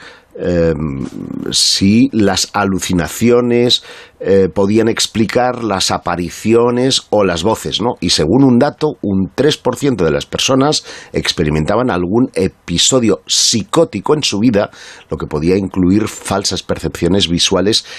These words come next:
y auditivas. ¿Eso quiere decir que, eh,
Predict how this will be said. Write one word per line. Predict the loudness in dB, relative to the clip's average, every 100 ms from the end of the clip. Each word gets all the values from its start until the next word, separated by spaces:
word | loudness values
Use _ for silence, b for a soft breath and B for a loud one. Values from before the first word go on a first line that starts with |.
| B -4
y | -2
auditivas. | 0 -2 2 2 2 -2 B B B B B B B _ _ -2
¿Eso | 0 2
quiere | 2 2
decir | 2 2 2 2 -2 B B B _ _ _
que, | 0 2 2 0 0
eh, | 2 4 4 4 4 4